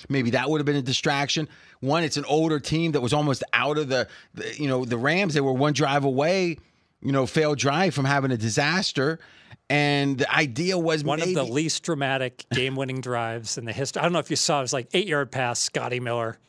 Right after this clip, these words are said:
Speaker 2: six-yard out
Speaker 1: I saw
Speaker 2: pattern.
Speaker 1: Scotty Miller drop a few, too.
Speaker 2: Uh, yeah, he dropped one in the end zone. <laughs>
Speaker 1: And he dropped one,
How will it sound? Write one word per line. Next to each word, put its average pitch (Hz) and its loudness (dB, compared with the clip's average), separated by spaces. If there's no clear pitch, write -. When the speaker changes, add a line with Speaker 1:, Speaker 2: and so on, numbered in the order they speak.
Speaker 2:
six-yard 165 0
out 131 0
Speaker 1:
I 131 2
saw 135 2
Speaker 2:
pattern. 151 4
Speaker 1:
Scotty 147 2
Miller 135 2
drop 147 2
a 107 0
few, 127 0
too. 143 0
Speaker 2:
Uh, - 2
yeah, 135 2
he 131 0
dropped 135 0
one 120 0
in 107 -6
the 117 -4
end 101 -6
zone. 107 -4
<laughs> - -14
Speaker 1:
And 156 2
he 190 4
dropped 196 2
one, 196 2